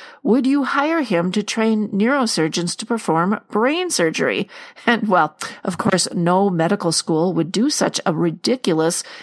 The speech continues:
and foolish thing. But even though the preaching and teaching of God's word is far more important than brain surgery,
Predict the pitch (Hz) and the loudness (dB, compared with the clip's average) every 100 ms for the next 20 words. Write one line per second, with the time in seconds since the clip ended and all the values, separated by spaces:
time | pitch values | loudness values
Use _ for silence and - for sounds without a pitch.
0 | - 165 151 - - 320 214 - - - | -6 -2 -2 -2 -2 0 0 0 -4 -4
1 | 349 233 170 - - - - - - 427 | 0 0 0 -4 -14 -18 -2 -2 0 0
2 | 453 226 196 202 202 - 190 - - 302 | 2 4 4 4 2 0 -2 -2 -2 -4
3 | 311 - 233 170 160 262 254 202 185 185 | -2 0 0 0 -2 -4 -2 -2 -2 2
4 | 202 175 180 220 247 - 165 - - - | 0 0 0 0 2 0 -4 -6 -4 -2
5 | 370 320 254 226 175 165 269 - 165 - | 0 0 2 0 0 -2 -4 -2 -4 -2
6 | 156 202 262 294 - 165 180 165 180 | -2 0 0 0 0 0 2 0 0